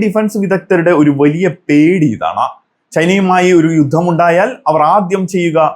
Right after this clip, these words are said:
ഈ ചിക്കൻസ് നെക്ക് മുറിച്ചു മാറ്റുക എന്നതാവും. അത് സംഭവിച്ചാൽ അരുണാചൽ പ്രദേശ് ഉൾപ്പെടെയുള്ള നമ്മുടെ എട്ട് സംസ്ഥാനങ്ങൾ ഒറ്റപ്പെടും. എന്നാൽ ഇതാ, ആ പേടി സ്വപ്നത്തിന്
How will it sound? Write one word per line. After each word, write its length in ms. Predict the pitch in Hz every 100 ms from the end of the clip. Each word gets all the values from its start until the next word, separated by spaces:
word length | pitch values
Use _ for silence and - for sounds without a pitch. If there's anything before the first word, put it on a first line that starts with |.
| 156
ഈ 60 | 156
ചിക്കൻസ് 480 | - 160 - 202 185
നെക്ക് 240 | 180 143 143 -
മുറിച്ചു 360 | 147 151 170 202 156
മാറ്റുക 280 | 123 127 117 92
എന്നതാവും. 440 | 92 85 101 143 147 _ _ _ _ _ -
അത് 80 | 143 190
സംഭവിച്ചാൽ 540 | 226 240 254 247 233 220
അരുണാചൽ 460 | 190 208 220 220 214
പ്രദേശ് 360 | 214 202 208 196
ഉൾപ്പെടെയുള്ള 500 | 185 175 208 196 196 180
നമ്മുടെ 200 | 180 175
എട്ട് 200 | 170 175 202
സംസ്ഥാനങ്ങൾ 680 | 175 170 - 196 196 147 95 -
ഒറ്റപ്പെടും. 460 | - 123 143 151 165 -
എന്നാൽ 220 | 123 139 139
ഇതാ, 160 | 131 135 165 - - _ - 147
ആ 20 | 214 -
പേടി 300 | 226 262 277
സ്വപ്നത്തിന് 480 | 247 202 208 185 170